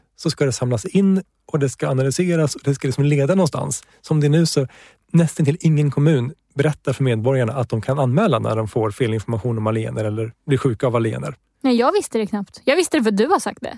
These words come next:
Speaker 1: Ja,
Speaker 2: Men
Speaker 1: precis. <laughs>
Speaker 2: inte för att Stockholm kommun har sagt till mig att jag ska anmäla.
Speaker 1: Nej, och det ska de egentligen berätta om.
Speaker 2: Mm.
Speaker 1: Det är också sån här, liksom, krav som finns i liksom, de här regelverken från E U att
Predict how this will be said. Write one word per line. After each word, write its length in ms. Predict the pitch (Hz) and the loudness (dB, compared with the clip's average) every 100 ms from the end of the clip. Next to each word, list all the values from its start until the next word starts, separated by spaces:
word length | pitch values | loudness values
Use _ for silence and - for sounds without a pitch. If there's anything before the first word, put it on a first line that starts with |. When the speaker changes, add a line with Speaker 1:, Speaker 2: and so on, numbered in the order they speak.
| - - | -6 0
Speaker 1:
Ja, 140 | 208 | 4
Speaker 2:
Men 100 | 226 | 4
Speaker 1:
precis. 320 | 190 175 - 208 | 4 0 0 2
<laughs> 100 | 196 | 2
Speaker 2:
inte 280 | 285 262 269 | 4 2 2
för 100 | 240 | 2
att 180 | 330 254 | 2 0
Stockholm 420 | - 277 - 220 | -2 0 2 0
kommun 340 | - 226 320 247 | 2 0 2 0
har 80 | |
sagt 200 | 220 196 - | -2 -4 -2
till 80 | |
mig 180 | 202 196 | -2 -2
att 120 | 196 | -6
jag 120 | 202 185 | -8 -10
ska 120 | - | -8
anmäla. 400 | 196 208 208 240 _ _ | -8 -10 -12 -18 _ _
Speaker 1:
Nej, 160 | 160 139 _ | -2 -2 _
och 120 | - 160 | -2 0
det 80 | |
ska 200 | 156 135 | 0 2
de 100 | 175 | 4
egentligen 280 | 170 107 123 | 2 2 0
berätta 300 | 127 165 - | 0 0 -4
om. 140 | - 127 _ _ - | -10 -12 _ _ -2
Speaker 2:
Mm. 200 | 220 247 _ | -2 -2 _
Speaker 1:
Det 100 | - | 0
är 40 | 156 | 0
också 220 | 139 185 | 2 0
sån 100 | 156 | 2
här, 60 | 120 | 0
liksom, 300 | 151 139 127 | -2 -4 -2
krav 260 | 165 147 | 0 0
som 160 | 127 143 | 2 0
finns 340 | 185 160 - | 2 2 2
i 100 | 131 | 0
liksom, 220 | 120 135 | -2 -2
de 80 | 123 | -2
här 160 | 117 117 - - | 0 -2 -6 -8
regelverken 640 | 139 135 117 113 135 131 120 | 0 2 2 2 0 0 -4
från 140 | 135 | -4
E 160 | 135 123 | -2 -4
U 120 | - | -6
att 180 | 113 | -8